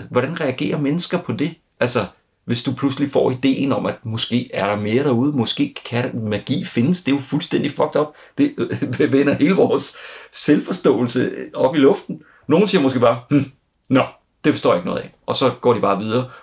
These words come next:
Og andre, de murer måske med det, og andre igen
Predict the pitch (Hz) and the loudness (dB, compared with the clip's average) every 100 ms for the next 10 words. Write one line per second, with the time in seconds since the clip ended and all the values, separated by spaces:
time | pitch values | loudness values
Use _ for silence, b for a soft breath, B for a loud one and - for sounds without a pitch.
0 | - 110 110 120 147 147 123 117 147 156 | -2 0 0 -2 -2 2 4 4 2 0
1 | 131 131 117 117 120 101 107 127 120 110 | 0 0 2 2 0 -2 -2 -2 -2 -4
2 | 117 | -4